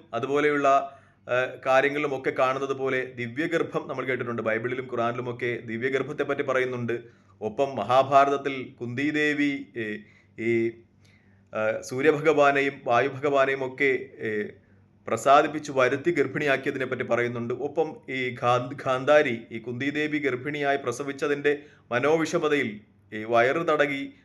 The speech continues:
പിന്നെ ഒരു മാംസപിണ്ഡത്തെ പ്രസവിച്ചുവെന്നും ആ മാംസപിണ്ഡത്തെ നൂറ്റിയൊന്ന് കുടങ്ങളിലാക്കാൻ വ്യാസ മഹർഷി ഉപദേശിച്ചെന്നും അങ്ങനെ ആ വാസ്-, വ്യാസ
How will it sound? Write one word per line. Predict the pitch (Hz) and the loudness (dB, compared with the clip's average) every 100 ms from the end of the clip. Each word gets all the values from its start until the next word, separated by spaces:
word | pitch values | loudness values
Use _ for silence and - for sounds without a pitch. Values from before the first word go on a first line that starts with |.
| _ | _
പിന്നെ | 127 135 139 | -2 2 2
ഒരു | 135 | 2
മാംസപിണ്ഡത്തെ | 123 131 170 151 147 151 147 | -2 -2 -4 -2 -2 -2 -4
പ്രസവിച്ചുവെന്നും | 127 147 139 151 139 117 110 | -6 -6 -4 -6 -6 -4 -2
ആ | 120 | 0
മാംസപിണ്ഡത്തെ | 123 127 160 143 143 - 139 135 113 | -2 -4 -6 -4 -4 -4 -4 -4 -6
നൂറ്റിയൊന്ന് | 117 131 151 147 151 | -10 -8 -6 -6 -4
കുടങ്ങളിലാക്കാൻ | 139 131 143 143 131 131 135 135 120 | -2 -2 2 4 4 4 0 0 -2
വ്യാസ | 113 123 - 151 - - - _ - | 0 0 0 -2 -2 -12 -20 _ -8
മഹർഷി | 123 156 - | -6 -4 -4
ഉപദേശിച്ചെന്നും | 139 143 139 143 120 120 | 0 2 0 -6 -6 -4
അങ്ങനെ | 135 160 147 | -2 2 4
ആ | 135 | 6
വാസ്-, | 135 131 135 | 6 4 2
വ്യാസ | 127 127 | 2 2